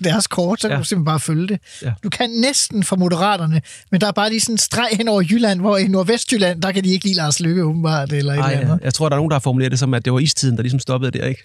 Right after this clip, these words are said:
Speaker 1: Ja.
Speaker 2: Når man ser på kortet.
Speaker 1: <laughs> Eller Støjberg-linjen, eller hvad vi skal kalde
Speaker 2: Ja.
Speaker 1: den. Jeg ved ikke,
Speaker 2: Der
Speaker 1: hvad
Speaker 2: er,
Speaker 1: det er.
Speaker 2: der er nogle virkelig markante, altså, øh, øh, forskelle der. Det har jo s-, selvfølgelig, øh,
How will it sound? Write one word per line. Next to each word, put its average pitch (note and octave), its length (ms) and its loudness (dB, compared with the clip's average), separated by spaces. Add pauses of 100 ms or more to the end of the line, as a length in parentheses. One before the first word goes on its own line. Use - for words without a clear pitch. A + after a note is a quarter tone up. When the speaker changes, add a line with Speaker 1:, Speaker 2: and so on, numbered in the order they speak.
Speaker 1:
Ja. G#3+ 80 2 (200)
Speaker 2:
Når B3+ 140 0
man - 80 -8
ser D3+ 180 -2
på B3 240 0
kortet. C3 200 -2 (240)
Speaker 1:
<laughs> - 200 -18
Eller F3+ 160 2
Støjberg-linjen, F#3+ 760 2
eller E3 140 2
hvad E3+ 100 4
vi F#3+ 60 2
skal F#3+ 180 -4
kalde F#3+ 180 0
Speaker 2:
Ja. F3 80 -2
Speaker 1:
den. G3 80 -4
Jeg F#3+ 100 0
ved G3 160 2
ikke, F#3 140 -2
Speaker 2:
Der D3 60 0
Speaker 1:
hvad E3 40 0
Speaker 2:
er, E3 40 0
Speaker 1:
det E3+ 60 -2
er. E3+ 40 0
Speaker 2:
der F3 60 2
er F3+ 40 0
nogle F3 260 -2
virkelig D#3 400 0
markante, C#3 520 -2
altså, C3 200 -2
øh, A#2 420 -2 (220)
øh, A#2+ 160 -4
forskelle C3 480 -2
der. B2 100 2
Det A#2+ 120 -2
har D#3+ 220 0
jo E3 60 0
s-, B2+ 100 -4 (340)
selvfølgelig, D3 640 -2
øh, G#2+ 260 -6